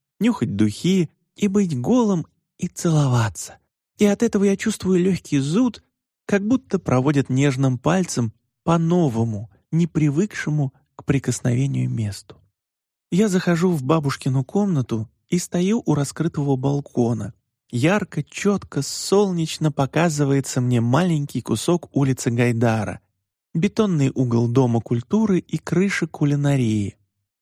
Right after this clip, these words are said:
А если высунуться, то и пешеходный переход через Октябрьский проспект. Светофор переключился на красный. Я сажусь возле бабушкиного трюмо,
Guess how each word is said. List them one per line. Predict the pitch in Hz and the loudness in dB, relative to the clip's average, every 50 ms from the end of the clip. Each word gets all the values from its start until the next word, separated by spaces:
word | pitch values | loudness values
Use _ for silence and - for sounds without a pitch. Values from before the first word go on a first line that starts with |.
| _ _ _ | _ _ _
А | - 170 | 0 0
если | 180 180 - 175 | 0 0 0 0
высунуться, | 160 165 240 254 - - 139 123 110 - - - 104 - _ _ _ _ _ - | 0 0 0 -2 -2 -2 -2 -4 -2 -4 -4 -6 -6 -6 _ _ _ _ _ 0
то | - 262 | 2 2
и | 277 | 2
пешеходный | - - 202 180 - 160 139 - 185 190 180 180 175 | 2 0 -2 0 0 -2 0 0 0 0 2 0 0
переход | 165 - 135 123 127 117 - - 196 214 - - - _ _ _ _ | 0 0 0 0 0 0 0 0 0 0 0 -4 -20 _ _ _ _
через | - - 123 117 120 110 | -4 0 0 2 2 2
Октябрьский | 117 110 - - - 165 175 156 147 - - - 135 | 0 -2 -4 -4 -2 -2 -2 -2 -4 -6 -4 -6 -6
проспект. | - - 120 120 - - - - 104 98 98 98 - - - _ _ _ _ _ _ | -4 -2 -4 -4 -4 -6 -10 -8 -6 -6 -6 -6 -8 -10 -18 _ _ _ _ _ _
Светофор | - - - - 131 - 139 139 - 240 247 220 | -16 -10 -2 -2 0 0 0 -2 0 -2 -2 -2
переключился | - - 127 120 117 - 117 117 - - - 151 - - - | 0 -2 -2 -2 -2 -2 -2 -2 -2 -2 -4 -4 -4 -4 -4
на | 113 113 110 | -4 -4 -4
красный. | - - 104 95 87 - - - - _ _ _ _ _ _ _ _ _ _ _ _ _ _ | -6 -6 -8 -8 -8 -10 -14 -18 -20 _ _ _ _ _ _ _ _ _ _ _ _ _ _
Я | - 160 220 226 | -2 0 0 0
сажусь | - - 160 160 180 214 190 - - | 2 2 0 2 2 0 -2 -2 -2
возле | 135 151 175 160 151 147 139 | 0 0 0 2 0 0 0
бабушкиного | 127 156 170 160 139 131 - - 131 123 123 117 110 107 | 0 0 0 0 -2 -4 -4 -4 -2 0 0 0 0 -2
трюмо, | - - 113 110 113 120 143 180 202 185 | -2 -2 -2 0 0 0 0 0 -2 -2